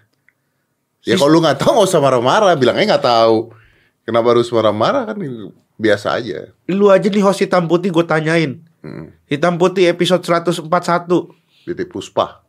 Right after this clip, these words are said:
Speaker 2: Emang bener?
Speaker 1: Bener. Cek.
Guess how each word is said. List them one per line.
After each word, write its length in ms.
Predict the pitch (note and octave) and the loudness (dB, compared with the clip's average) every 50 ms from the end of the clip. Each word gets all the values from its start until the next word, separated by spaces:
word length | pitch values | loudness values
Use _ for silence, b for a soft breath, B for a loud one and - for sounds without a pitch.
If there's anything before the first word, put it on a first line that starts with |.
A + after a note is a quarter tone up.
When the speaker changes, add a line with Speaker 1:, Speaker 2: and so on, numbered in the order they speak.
| _ _ _ _ _ _ _ _ _ _ _ _ _ _ _ _ _ _ _ _ _ _ _ _ _ _ _ _ _ _ _ _ _ _ _ _ _ _ _ _ _ _ _ _ _ _ _ _ _ _ _ _ _ _ _ _ _ _ _ _ _ _ _ _ _ _ - | _ _ _ _ _ _ _ _ _ _ _ _ _ _ _ _ _ _ _ _ _ _ _ _ _ _ _ _ _ _ _ _ _ _ _ _ _ _ _ _ _ _ _ _ _ _ _ _ _ _ _ _ _ _ _ _ _ _ _ _ _ _ _ _ _ _ -18
Speaker 2:
Emang 240 | A2+ A2+ C3+ C#3 B2+ | -14 -14 -12 -12 -12
bener? 240 | G#2+ G2 G2+ G2 - _ _ _ | -12 -12 -14 -16 -18 _ _ _
Speaker 1:
Bener. 320 | - F3 D3+ G2+ E2+ - _ _ _ _ _ _ _ _ _ _ _ _ _ _ _ _ _ _ | -12 -12 -12 -12 -14 -18 _ _ _ _ _ _ _ _ _ _ _ _ _ _ _ _ _ _
Cek. 240 | _ - B2 B2+ | _ -12 -12 -12